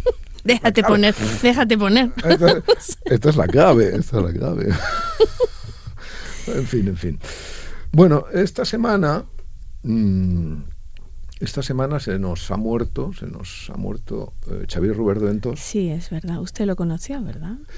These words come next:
Speaker 2: Sí, sí,
Speaker 1: Mira,
Speaker 2: yo
Speaker 1: tú sabes.
Speaker 2: conocí, yo conocí y traté bastante a, a Rubert,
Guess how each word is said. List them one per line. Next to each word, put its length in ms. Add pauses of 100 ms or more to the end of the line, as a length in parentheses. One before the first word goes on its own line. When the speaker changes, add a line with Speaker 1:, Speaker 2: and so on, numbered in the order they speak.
(240)
Speaker 2:
Sí, 160
sí, 100
Speaker 1:
Mira, 140
Speaker 2:
yo 160
Speaker 1:
tú 20
sabes. 60 (140)
Speaker 2:
conocí, 520
yo 120
conocí 280
y 60
traté 260
bastante 640
a, 600 (320)
a 260
Rubert, 420